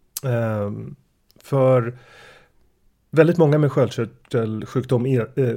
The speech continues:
upplever nedsatt, eh, livskvalitet och fortsatta symptom trots att de medicinerar. Det är väldigt vanligt att, att man får, eh,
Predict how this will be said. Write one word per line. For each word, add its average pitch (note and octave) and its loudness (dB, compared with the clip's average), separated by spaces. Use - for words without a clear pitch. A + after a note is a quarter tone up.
upplever C#3 0
nedsatt, G#2 -6
eh, - -12
livskvalitet A#2+ -4
och G#2 -6
fortsatta G#2 -6
symptom A#2 -4
trots - -2
att - -4
de G#2+ -6
medicinerar. A#2 -2
Det B2 -8
är A#2+ -2
väldigt A2+ -4
vanligt A#2+ -4
att, - -10
att B2+ -16
man C3+ -10
får, G#2+ -10
eh, G2 -10